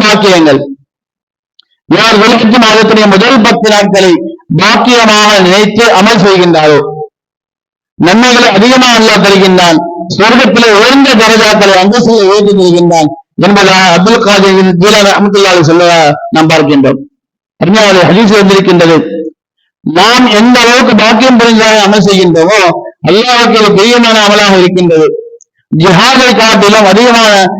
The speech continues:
நன்மைகளை தரக்கூடிய அமலாக இருக்கின்றதாக பார்க்கிறோம். அதனாலே நமக்கு நாளை முதல் இன்ஷா அல்லாஹ் பிறை பார்த்து விட்டால், இன்று இரவு பிறை பார்த்து விட்டால், நாளை பிறை ஒன்று. துல்ஹஜ்ஜுடைய முதல் பத்து நாட்களுடைய முதல் நாளை நாம் விட்டு வைக்கப் போகின்றோம்.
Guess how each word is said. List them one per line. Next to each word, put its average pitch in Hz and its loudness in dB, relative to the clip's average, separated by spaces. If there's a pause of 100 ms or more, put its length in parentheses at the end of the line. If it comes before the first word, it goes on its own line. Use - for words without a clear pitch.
(140)
நன்மைகளை 240 0
தரக்கூடிய 240 0
அமலாக 220 0
இருக்கின்றதாக 202 0
பார்க்கிறோம். 143 -2 (480)
அதனாலே 185 0 (460)
நமக்கு 214 0
நாளை 208 0
முதல் 180 2 (300)
இன்ஷா - -2 (120)
அல்லாஹ் 170 0
பிறை 190 2
பார்த்து 180 0
விட்டால், 170 0
இன்று 170 2
இரவு 175 2 (460)
பிறை 214 0
பார்த்து 196 0
விட்டால், 165 0
நாளை 190 0
பிறை 180 2
ஒன்று. 175 2 (840)
துல்ஹஜ்ஜுடைய 214 0
முதல் 220 2
பத்து 214 -2
நாட்களுடைய 202 2
முதல் 208 0
நாளை 190 0
நாம் 180 2
விட்டு 170 0
வைக்கப் 180 0
போகின்றோம். 156 0